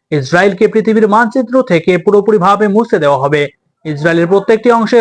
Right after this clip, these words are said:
রকেট হামলা চালানো হবে বলে হুঁশিয়ারি দিয়েছেন হাসান নাসরুল্লাহ। এদিকে গাজা উপত্যকা ইসরায়েলি বাহিনীর অবিরত হামলায় নিহত ফিলিস্তিনিদের সংখ্যা সাঁইত্রিশ হাজার পাঁচশোতে ছাড়িয়েছে। এছাড়া আরো পঁচাশি হাজার মানুষ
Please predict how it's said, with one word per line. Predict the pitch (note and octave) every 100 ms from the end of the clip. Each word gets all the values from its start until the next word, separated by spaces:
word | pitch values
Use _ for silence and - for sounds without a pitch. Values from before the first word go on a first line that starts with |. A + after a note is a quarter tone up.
| E3+
রকেট | G3+ A3 C4 E3
হামলা | D#3+ E3 D#3+
চালানো | G3 G3+ F#3
হবে | F#3+ G#3+
বলে | A3 A3 G#3+ - _
হুঁশিয়ারি | E3 G#3+ C4 B3+ G#3+
দিয়েছেন | D#3+ C#3+ F3+ E3+
হাসান | C#3+ G#3+ A#3 G#3 E3
নাসরুল্লাহ। | A3+ D3+ C#3+ C#3+ C#3+ D3+ -
এদিকে | - D#3 D#3+
গাজা | D3+ D#3+ F3 E3+
উপত্যকা | F#3+ F#3+ G3
ইসরায়েলি | G3+ G3 A3 A3+ A3
বাহিনীর | A3+ A#3 A#3 D#3+
অবিরত | E3+ F3+ F3 D#3+
হামলায় | F#3 F#3+ F#3+
নিহত | E3 C#3+ C#3 D3+ D3
ফিলিস্তিনিদের | E3+ F3 E3+ F#3+ F#3+ G3 F3
সংখ্যা | G3+ G3 G3+ G3 G3 - _ -
সাঁইত্রিশ | G#3 A#3 A#3+ B3+
হাজার | D#3+ D3+ F3+ G#3
পাঁচশোতে | G#3+ G3 A#3 A3+ A3+
ছাড়িয়েছে। | D#3 D3 D3 E3 D3 - -
এছাড়া | G#3 C4+ C4+ A#3
আরো | F#3 F3+
পঁচাশি | G#3 G#3 A#3+ B3+
হাজার | A#3+ A#3+ B3
মানুষ | F#3+ D#3+